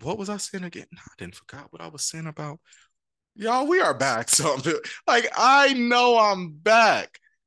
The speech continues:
'cause I get so excited, I get sidetracked, y'all. But anyways, Chris Brown has time and time again, I feel like, paid for this crime and proven that he's worthy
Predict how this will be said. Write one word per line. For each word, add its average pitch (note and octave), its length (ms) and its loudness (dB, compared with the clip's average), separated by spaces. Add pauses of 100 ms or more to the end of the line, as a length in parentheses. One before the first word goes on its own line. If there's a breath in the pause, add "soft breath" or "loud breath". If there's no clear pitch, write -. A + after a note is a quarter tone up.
(160)
'cause G#3+ 160 -2
I A3 80 2
get A3 220 -2
so A3 200 2
excited, G#3+ 480 2
I G3+ 80 2
get F#3 240 -4
sidetracked, F#3 880 -2
y'all. A2+ 380 -6 (360)
But D3+ 220 -2
anyways, B2+ 640 -4 (1300)
Chris - 260 -4
Brown A#2 480 -4 (120)
has G#2+ 580 -8
time C3+ 260 -8
and A#2+ 100 -14
time G#2+ 220 -10
again, F#2+ 220 -14
I E2+ 80 -14
feel G#2 160 -14
like, F2+ 160 -12
paid F2 240 -12
for D#2 120 -18
this C#2 160 -16
crime D2+ 380 -16 (440 loud breath)
and A2 220 -8
proven C#3+ 460 -8
that G#2+ 200 -12
he's C3 300 -10
worthy F#2+ 760 -4